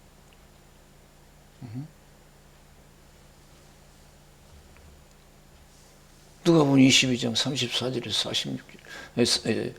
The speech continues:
삼십육 절 보세요. "시몬아, 시몬아, 사단이 밀가부 타려고 너를 청구했지만은 내가 믿음 떨어지지 않게 해서 너를 기도했다." 그랬어요.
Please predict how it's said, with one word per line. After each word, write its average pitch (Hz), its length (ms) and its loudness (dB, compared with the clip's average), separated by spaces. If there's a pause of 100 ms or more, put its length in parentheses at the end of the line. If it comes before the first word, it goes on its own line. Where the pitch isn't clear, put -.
(120)
삼십육 123 580 0
절 117 140 -6
보세요. - 360 -8 (3000)
"시몬아, 143 420 6
시몬아, 113 600 4
사단이 139 460 2
밀가부 127 380 4
타려고 107 360 -2
너를 120 240 4
청구했지만은 135 800 -4 (680)
내가 123 200 10
믿음 135 380 8
떨어지지 160 380 8
않게 127 180 4
해서 117 260 -2 (1700)
너를 104 300 4
기도했다." 104 520 -2
그랬어요. 98 340 -12